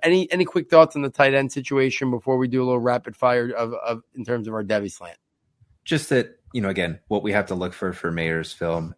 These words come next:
Speaker 2: is, you know, more big plays, more explosiveness, tackle breaking, you know, however he's going to do it.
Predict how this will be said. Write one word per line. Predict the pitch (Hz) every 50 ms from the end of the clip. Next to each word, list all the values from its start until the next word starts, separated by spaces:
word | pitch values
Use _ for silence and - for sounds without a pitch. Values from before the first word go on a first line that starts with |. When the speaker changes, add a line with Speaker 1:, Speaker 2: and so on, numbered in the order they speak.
| _
Speaker 2:
is, | - 87 82 78 78 78 76 - - - - - - - _ _ _ _ _ _ _
you | - 107
know, | 82 76 - _ -
more | - 107 98 98 92 92 92 - -
big | - 85 80 -
plays, | - - 76 73 - - - _ _ _
more | 87 85
explosiveness, | 78 - - 80 73 - - 80 - 76 73 - - _ _ _ _ _ - _ _ _ _ _ _ _
tackle | - 92 82 - - 80
breaking, | 82 82 80 78 - 82 80 78 76 76 76 76 - _ _
you | _ - 85
know, | 78 - _ _ _
however | - - 123 117 131 131 117
he's | 101 110 113 92 - - - - - - -
going | - 95 98 98
to | 92 95
do | 90 95 92 92
it. | 95 98 -